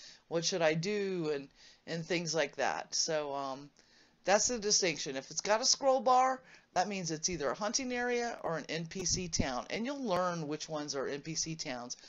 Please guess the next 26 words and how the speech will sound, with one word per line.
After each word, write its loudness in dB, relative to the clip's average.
Most 2
are 0
gonna -4
be -4
hunting -4
areas. 0
The -2
next 0
probably 2
most 0
important -4
thing -4
is, -2
uh, -2
when -8
you're -6
looking -6
at, -2
um, -4
a -6
scene 4
to -4
go -2
in -4
and -4
hunt, -4